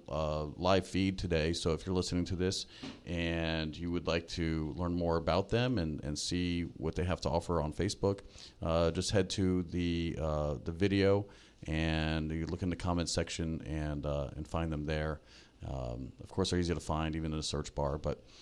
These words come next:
uh, for those listening, we really, uh, you know, we thank you for tuning in after the fact. And, of course, our live audience watching on Facebook. Uh, again, we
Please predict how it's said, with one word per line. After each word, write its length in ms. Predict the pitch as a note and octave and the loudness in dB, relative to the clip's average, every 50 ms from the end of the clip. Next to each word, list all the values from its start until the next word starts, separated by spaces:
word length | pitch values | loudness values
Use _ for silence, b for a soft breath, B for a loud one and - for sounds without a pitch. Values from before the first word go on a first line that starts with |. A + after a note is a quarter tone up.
| B B B - | B B B -8
uh, 280 | - D2 C#2+ C#2+ D2 | -4 -2 -2 -2 -2
for 160 | - - G2+ | -4 -4 0
those 220 | F#2+ A#2 B2+ B2+ B2 | 2 4 4 6 6
listening, 400 | B2+ B2 - C3+ C#3+ D3+ D#3+ C#3+ | 6 6 6 6 6 6 6 6
we 100 | A2+ G2 | 6 4
really, 400 | F#2 F#2+ G#2+ A2 G#2 G2+ G2 F#2+ - | 4 4 4 4 4 4 2 2 2
uh, 420 | C#2+ F2+ F2+ F2 F2 F2 F2 F2 E2+ - - - | 4 4 6 6 8 8 6 4 2 0 -6 -4
you 100 | D2+ F2+ | -2 0
know, 120 | E2 D#2+ | 2 2
we 80 | E2+ E2+ | 2 2
thank 200 | - A2 A2 G#2+ | 2 2 2 2
you 80 | G2+ | 0
for 300 | - - F#2 F#2 F2+ F2 | 0 2 4 4 4 4
tuning 340 | - - A2+ A2 G#2+ G#2 G2+ | 4 4 4 6 6 4 4
in 400 | - F2 G2 G2 G#2+ B2 C#3 C#3 - - - - - - - - - - - - - - | 2 2 2 4 4 4 2 0 -2 -10 -20 -20 -20 -20 -20 -20 -20 -10 -6 -4 0 4
after 220 | G#2+ G#2+ A2 - | 4 4 6 6
the 60 | G#2+ G2 | 2 4
fact. 280 | - G2+ F#2 A2+ - | 4 4 2 4 2
And, 80 | G#2+ G2+ | 0 -2
of 80 | F#2+ - | -2 2
course, 240 | - B2+ A#2 A2 - | 4 6 6 6 6
our 100 | G2 G2+ | 6 6
live 280 | F#2+ G2 G#2+ A2+ G#2+ A2+ | 6 8 8 8 10 10
audience 580 | A2 A2 A2 A2+ A#2+ D3+ D#3 - - - - | 12 12 10 10 6 4 2 0 -2 -4 -4
watching 320 | E2 E2+ F#2 F#2+ - G#2 F#2 | 0 2 2 2 2 2 0
on 80 | F2 | 0
Facebook. 520 | - - F#2 G2 - - - E3 F3+ - - - - B B B B B B B B B B B B - | 2 2 0 0 0 0 0 -2 -2 -2 -6 -16 -20 B B B B B B B B B B B B 0
Uh, 200 | E2 D#2+ D#2+ D#2+ | 2 4 4 4
again, 220 | F2+ F2+ F#2 F2+ F2+ | 4 4 4 4 4
we 640 | F#2 F#2+ F#2+ F#2+ F#2 F#2 F#2 F#2 F#2 F#2 F#2 - | 4 4 4 4 6 6 6 6 4 4 2 0